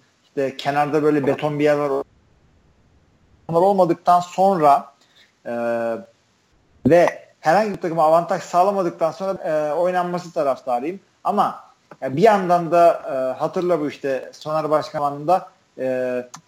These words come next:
her maçı oynatmak zorunda değiliz, her takıma oynamak zorunda değiliz ama işte mükemmel sekiz takımla her maçın oynandığı, her şeyin dört dörtlük olduğu bir lig kuralım, sonra artıralım da bir görüş açısı. Ona da saygı duyarım.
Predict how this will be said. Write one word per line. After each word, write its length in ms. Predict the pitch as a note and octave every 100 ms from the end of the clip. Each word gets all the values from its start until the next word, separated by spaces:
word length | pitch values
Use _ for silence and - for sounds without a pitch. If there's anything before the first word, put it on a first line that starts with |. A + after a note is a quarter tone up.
| _
her 280 | A2 - F3+
maçı 300 | G#3 G3 G3
oynatmak 360 | F3+ F3+ F3+ E3
zorunda 280 | F3+ F3 F#3+
değiliz, 220 | F3 C3+
her 220 | E3+ F3+
takıma 300 | F#3 F3 D#3+
oynamak 300 | D#3 D#3+ D3
zorunda 300 | D#3 E3 E3+
değiliz 220 | G#3 E3+
ama 360 | G3+ F3+ B2 - _ _ _ -
işte 200 | B2 -
mükemmel 680 | C3 C3 D3 D3 F#3+ G3 G#3
sekiz 380 | - F3+ F3 F3
takımla 680 | F3 E3+ D#3+ D3+ C#3 - - _
her 200 | D#3 F#3+
maçın 260 | F#3 E3+ E3
oynandığı, 380 | D#3 D3+ C#3+ C#3
her 140 | F3
şeyin 340 | E3+ E3+ D3+
dört 180 | E3 F3
dörtlük 240 | E3+ - D#3
olduğu 300 | C#3+ D3 C3
bir 120 | D#3
lig 180 | F#3+ - _ - _
kuralım, 380 | - E3+ G#3 A3+
sonra 420 | - G#3 G3 C#3+
artıralım 500 | D3+ D3+ D#3+ E3 D#3+ - _ _ _ -
da 240 | C3 A#3+ G#3+
bir 200 | A#3+ F#3+
görüş 300 | F#3 G#3 F3+
açısı. 260 | D#3 F#3
Ona 140 | F3+ F#3+
da 60 |
saygı 360 | E3+ F#3 F#3+ G#3+
duyarım. 340 | A3 A#3 C4